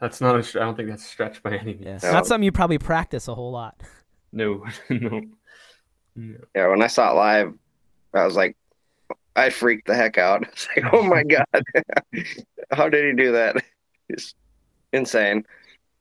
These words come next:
Speaker 3: Yeah, it's good to see them, you know, after we touched on it a lot in past shows, like, telling people to be patient. It's gonna come. They're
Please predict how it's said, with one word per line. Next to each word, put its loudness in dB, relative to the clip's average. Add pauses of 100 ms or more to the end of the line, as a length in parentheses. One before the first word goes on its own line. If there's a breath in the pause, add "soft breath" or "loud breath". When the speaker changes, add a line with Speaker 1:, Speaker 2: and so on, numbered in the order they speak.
(160)
Speaker 3:
Yeah, 2
it's 2
good 2
to 2
see 0
them, 2
you 2
know, 2
after 0 (680)
we 0
touched -2
on 2
it 2
a 2
lot 0 (140)
in -4
past 0
shows, 0
like, -4 (560 loud breath)
telling 2
people 2
to 0
be 0
patient. 0
It's -10
gonna 2
come. 2
They're 2